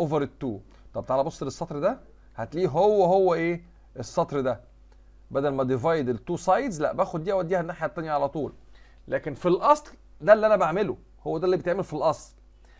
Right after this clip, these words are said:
لكن احنا لما غيرنا، آه، طريقة كلامنا، ده هو هو ده بالظبط. يبقى انا عندي هنا الاكس هتيكوال كام؟ هتيكوال فور. طيب،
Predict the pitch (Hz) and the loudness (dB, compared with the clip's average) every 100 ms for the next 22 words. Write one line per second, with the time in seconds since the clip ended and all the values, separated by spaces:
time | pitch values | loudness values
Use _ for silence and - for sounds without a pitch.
0 | - 131 147 185 175 170 165 135 143 160 | -12 -10 -10 -4 -2 0 0 0 0 2
1 | 254 247 160 120 - - - 135 143 175 | 2 2 -2 -4 -8 -20 -8 -6 -2 -2
2 | 202 - 165 214 269 311 320 - - - | -2 0 2 2 2 0 -2 -8 -18 -18
3 | - - 123 214 320 339 135 208 214 175 | -18 -14 0 6 6 6 2 4 4 4
4 | 190 165 156 107 113 - - - - - | 4 2 0 -4 -14 -18 -20 -20 -20 -20
5 | - - - - 147 190 185 185 185 160 | -20 -20 -20 -12 -4 -2 0 0 -2 -4
6 | 139 - 131 165 - 131 120 127 127 - | -8 -12 -14 -14 -6 -6 -4 -6 -8 -12
7 | - 113 - 127 - 139 127 - 101 - | -14 -12 -10 -12 -4 -2 -2 -6 -14 -10
8 | - | -6